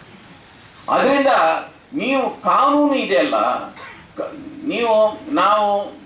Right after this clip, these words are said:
ಪಾರ್ಲಿಮೆಂಟ್, ಸಂಸತ್ತಿನ ಉದ್ದೇಶ ಏನು, ವಿಧಾನಮಂಡಲದ ಉದ್ದೇಶ ಏನು, ಶಾಸಕನ ಕರ್ತವ್ಯ ಏನು, ಶಾಸನ ಮಾಡುದು, ಅದನ್ನನ್ನು ಬಿಟ್ಟು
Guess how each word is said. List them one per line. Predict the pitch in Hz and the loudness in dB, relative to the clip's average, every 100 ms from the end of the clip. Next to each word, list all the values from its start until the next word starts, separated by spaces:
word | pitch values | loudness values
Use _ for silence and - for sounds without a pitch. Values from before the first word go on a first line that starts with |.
| - | -2
ಪಾರ್ಲಿಮೆಂಟ್, | 160 202 240 226 214 - | 2 2 0 -2 -4 -4
ಸಂಸತ್ತಿನ | - 214 214 196 190 | -2 -2 -2 -2 0
ಉದ್ದೇಶ | 180 165 151 170 156 | 0 0 0 0 0
ಏನು, | 143 131 123 123 - - - - - 120 | 0 0 -4 -8 -14 -20 -20 -20 -14 -2
ವಿಧಾನಮಂಡಲದ | 175 208 220 202 190 175 175 | 2 4 2 0 -2 0 0
ಉದ್ದೇಶ | 160 151 151 147 135 | 0 -2 0 0 -2
ಏನು, | 123 120 107 98 - - - | -4 -6 -8 -12 -16 -20 -6
ಶಾಸಕನ | - 180 226 240 220 214 190 160 - | 0 2 2 0 0 2 2 0 -2
ಕರ್ತವ್ಯ | 151 143 180 170 | -4 0 0 2
ಏನು, | 151 135 120 123 - - | 2 0 -2 -6 -10 -4
ಶಾಸನ | - 202 190 208 | 0 2 0 0
ಮಾಡುದು, | 190 - - 101 - - - - - - | -2 -2 -2 -6 -12 -16 -20 -20 -20 -6
ಅದನ್ನನ್ನು | 113 147 226 240 220 208 190 | -2 2 2 2 0 0 -2
ಬಿಟ್ಟು | - 190 - 240 - | 0 0 0 0 0